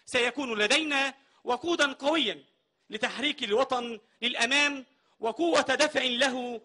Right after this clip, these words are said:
نحو البناء وحائط صد من أجل الدفاع عن هذا الوطن.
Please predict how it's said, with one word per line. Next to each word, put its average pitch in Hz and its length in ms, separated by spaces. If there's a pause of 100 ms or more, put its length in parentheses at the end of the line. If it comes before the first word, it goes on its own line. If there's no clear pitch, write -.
(220)
نحو 254 260
البناء 254 440 (380)
وحائط 302 560
صد 240 540 (420)
من 233 120
أجل 214 180
الدفاع 202 420
عن 190 100
هذا 185 200
الوطن. 180 280